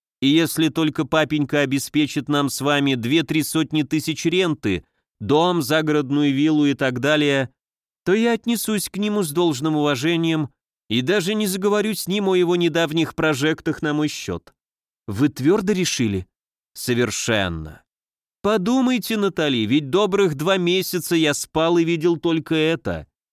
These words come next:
«Ну-с, дитя мое, уже ночь на дворе. Ты же любишь меня, крошка?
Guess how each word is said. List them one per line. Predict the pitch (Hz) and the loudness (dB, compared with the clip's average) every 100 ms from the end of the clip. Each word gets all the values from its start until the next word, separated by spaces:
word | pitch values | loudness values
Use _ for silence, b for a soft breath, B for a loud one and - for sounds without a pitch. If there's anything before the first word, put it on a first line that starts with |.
| _ _ - | _ _ -6
«Ну-с, | 113 127 156 202 165 | 0 4 4 2 -2
дитя | 202 170 196 | -4 0 2
мое, | 185 185 190 180 _ _ - | 2 2 2 0 _ _ -2
уже | 143 175 | 0 2
ночь | 233 196 - | 2 0 0
на | 226 | -4
дворе. | 226 208 123 85 80 _ _ _ _ _ - | -2 0 0 -2 -8 _ _ _ _ _ -4
Ты | 117 | 0
же | 123 | 2
любишь | 123 185 226 - | 4 4 2 -2
меня, | 185 120 98 | -2 -2 -2
крошка? | 123 120 98 - 85 | 0 -2 -2 -10 -14